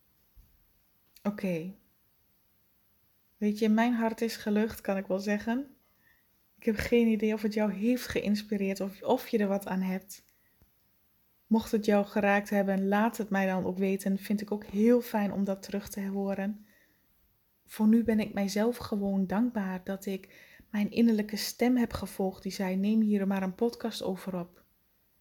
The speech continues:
Toen ik hem aanzette en begon te praten, dacht ik: "Echt geen idee waar dit naartoe gaat, maar ik ga het gewoon doen."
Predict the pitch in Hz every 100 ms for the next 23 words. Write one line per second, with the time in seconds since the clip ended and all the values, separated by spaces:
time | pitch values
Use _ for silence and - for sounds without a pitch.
0 | _ _ _ _ _ _ 226 214 214 208
1 | - 214 233 226 - 196 202 - 220 208
2 | 208 208 208 208 202 196 - 202 - -
3 | 233 226 208 202 202 202 196 190 196 240
4 | 240 233 233 262 - _ _ _ _ _
5 | - 202 202 - 214 208 - 196 196 208
6 | 247 214